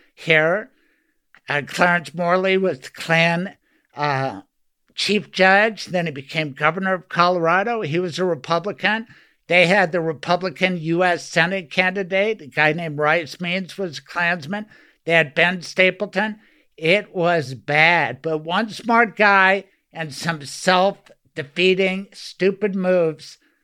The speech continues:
And a lot of it was these guys got tape. They got tape recorded at the dawn of recording devices. You, as a recording artist,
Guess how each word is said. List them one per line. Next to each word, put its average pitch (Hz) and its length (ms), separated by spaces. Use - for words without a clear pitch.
And 185 140
a 190 40
lot 220 260
of 208 100
it 233 140
was 175 280
these 175 240
guys 170 400
got - 380
tape. 233 400
They 170 160
got 175 280
tape 220 300
recorded 170 540
at 165 320
the 165 100
dawn 190 640
of 170 180
recording 214 500
devices. 139 680
You, 202 260
as 156 180
a 165 40
recording 185 560
artist, 160 520